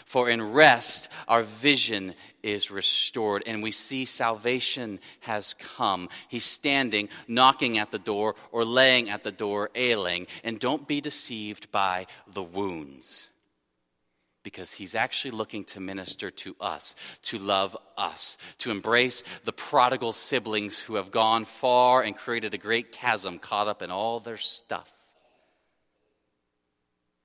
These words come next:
So once more,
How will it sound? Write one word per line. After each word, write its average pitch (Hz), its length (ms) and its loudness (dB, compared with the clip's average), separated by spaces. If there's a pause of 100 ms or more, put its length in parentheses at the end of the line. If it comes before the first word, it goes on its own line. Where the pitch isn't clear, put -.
(1500)
So - 220 -8
once 107 360 -4
more, 80 300 -8